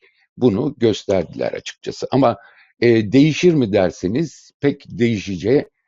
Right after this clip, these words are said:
tahmin edilmiyor açıkçası. Bütün bunlar olurken bunlar ne için yapıldı? Yüksek büyüme için yapıldı. A K P iktidarı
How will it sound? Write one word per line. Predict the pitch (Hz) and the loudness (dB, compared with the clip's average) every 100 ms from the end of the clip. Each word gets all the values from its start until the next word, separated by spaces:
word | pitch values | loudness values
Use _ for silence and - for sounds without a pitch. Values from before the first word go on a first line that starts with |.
| _ - | _ -4
tahmin | 117 110 139 - | -2 -2 -4 -2
edilmiyor | 107 95 85 76 71 | -6 -4 -8 -10 -12
açıkçası. | - - - - 67 - - _ _ _ _ _ _ _ _ | -14 -18 -18 -18 -10 -6 -6 _ _ _ _ _ _ _ _
Bütün | 98 107 180 190 | -12 -6 -4 -2
bunlar | 160 143 | -2 0
olurken | 127 101 101 - 151 - _ _ _ - | 0 0 -4 -2 -2 -2 _ _ _ -6
bunlar | 147 151 151 151 | -2 2 2 2
ne | 165 | 0
için | 135 110 | -2 -4
yapıldı? | 95 90 98 101 190 | -4 -4 -6 -6 -4
Yüksek | 156 120 - 147 - | -4 -4 -2 -2 -2
büyüme | 107 90 80 | -6 -4 -6
için | 78 - | -10 -12
yapıldı. | 78 71 78 62 - | -12 -12 -12 -10 -8
A | - 123 | -2 -2
K | 120 139 | 0 -2
P | 147 139 | 0 -2
iktidarı | - - 131 127 127 131 | -2 -2 2 4 4 2